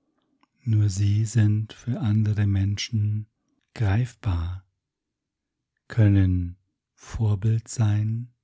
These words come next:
können inspirieren. Es ist also eine wahrlich große Aufgabe.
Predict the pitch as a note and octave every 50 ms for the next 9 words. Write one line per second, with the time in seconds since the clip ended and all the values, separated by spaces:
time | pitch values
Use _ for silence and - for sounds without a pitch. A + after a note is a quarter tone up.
0 | _ _ _ _ _ _ _ _ _ _ _ _ _ _ _ _ _ - A#2+ A2+
1 | G#2+ G#2 G#2+ C#3 C#3+ A2 G#2+ - - - - A2 G#2+ G2 A#2+ B2+ A#2 G#2+ F#2+ F2
2 | F2 E2+ E2 E2+ F2 F#2 _ _ _ _ _ _ _ _ _ _ _ _ _ _
3 | _ _ _ _ _ _ _ _ - _ _ _ _ _ _ _ _ _ _ _
4 | _ _ _ _ _ _ - A2+ - G3+ B2+ F#2 - - - A#2 A2 G#2 G2+ A2+
5 | B2 D3+ A#2 G2 G2 G#2 G#2 G#2+ G#2+ G#2+ G#2 F#2 F2 F#2 F#2 F#2 F#2+ G2 G2 G#2
6 | G#2 G#2+ G#2+ - - - _ _ _ _ _ _ _ _ _ _ - - A2+ G#2
7 | G2+ G2+ G2+ - C3+ D3 E3 B2+ G#2 F#2 - - - - G2 F2 E2+ E2 E2 E2+
8 | D#2+ E2 E2 E2 E2+